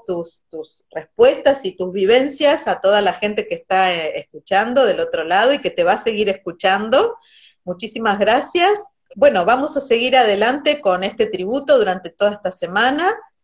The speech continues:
No se olviden de chequear las redes sociales y les quiero decir que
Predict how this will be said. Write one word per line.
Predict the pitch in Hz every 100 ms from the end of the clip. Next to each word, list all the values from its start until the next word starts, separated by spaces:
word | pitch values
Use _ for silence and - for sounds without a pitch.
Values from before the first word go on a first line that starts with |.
| _
No | 208
se | 233 240
olviden | 214 226 240 247
de | 196 185 - -
chequear | - 196 - 220 240
las | 226
redes | 208 208 208
sociales | 185 - 247 277 320 381 392 _ _ _
y | 196 202 196 190
les | 202 202
quiero | 277 311
decir | 320 277 277 277 311 330
que | - 233 233